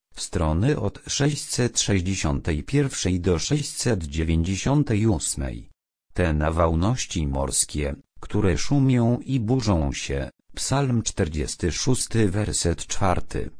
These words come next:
Ewangelia Łukasza, rozdział dwudziesty pierwszy, werset dwudziesty piąty. Wstępują aż ku niebu, ku wielkim sekciarskim kościelnym mocom,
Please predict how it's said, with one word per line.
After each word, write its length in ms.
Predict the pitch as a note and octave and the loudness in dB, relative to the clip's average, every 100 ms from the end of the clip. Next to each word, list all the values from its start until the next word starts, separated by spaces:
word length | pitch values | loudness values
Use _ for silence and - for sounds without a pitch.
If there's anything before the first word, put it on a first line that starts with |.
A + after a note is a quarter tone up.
| - | -4
Ewangelia 800 | G2 F2 D#2 C#2+ D2 D2+ D#2 F#2+ | 0 2 2 0 -2 -2 0 2
Łukasza, 680 | E2 D#2 - G#2 - - F2 | 2 0 0 -2 0 -2 0
rozdział 600 | G#2 F#2+ F2+ F#2 F#2 E2+ | 0 0 0 2 2 0
dwudziesty 640 | D#2 D#2 A2 C#3 - E2+ | -2 -2 -2 -4 -2 -4
pierwszy, 520 | - C#3+ C3+ - D#2 | 2 0 0 -2 -2
werset 640 | D2+ B2 C3 - F2+ - | 0 0 0 0 0 -2
dwudziesty 640 | F2+ E2 D2+ F2+ C#3 - G2+ | -6 -4 -2 -2 -4 -4 -4
piąty. 640 | - G2 D2+ C#2 D2 C2+ - _ | 0 0 0 -4 -6 -6 -10 _
Wstępują 800 | - - F#2+ E2 A#2+ F#2+ F2+ F#2 | -6 -2 0 0 2 2 2 0
aż 280 | - G2 - | 0 -2 -2
ku 180 | - A#2 | 0 4
niebu, 440 | G#2 A2+ E2 C2 - _ - | 4 4 -2 -6 -8 _ -6
ku 220 | G2 F2 | -2 0
wielkim 640 | D#2+ A2 B2+ - A2 A2 | 2 0 0 2 2 2
sekciarskim 1000 | - F#2+ - - B2+ A#2+ - C3+ C3 A#2+ | -2 -6 -6 -2 -2 -2 -2 2 2 2
kościelnym 880 | - G2+ - - D#2+ C#2 D2 D#2+ D#2+ | 0 -2 -2 -2 -2 0 -2 -2 0
mocom, 680 | D#2+ D2 - - C2 C2 | 0 0 -2 -6 -4 -4